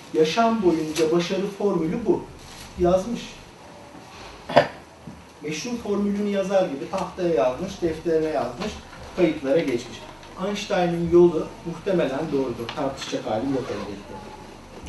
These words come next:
Burada üç tane eksen var. Bizleri yolda, doğru yolda götüren. Bunların denklemlerini de sizlerle paylaşmıştım. Eğer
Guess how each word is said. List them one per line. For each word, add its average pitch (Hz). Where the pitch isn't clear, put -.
Burada 170
üç 175
tane 151
eksen 135
var. 107
Bizleri 135
yolda, 127
doğru 147
yolda 117
götüren. 110
Bunların 175
denklemlerini 160
de 139
sizlerle 139
paylaşmıştım. 120
Eğer 180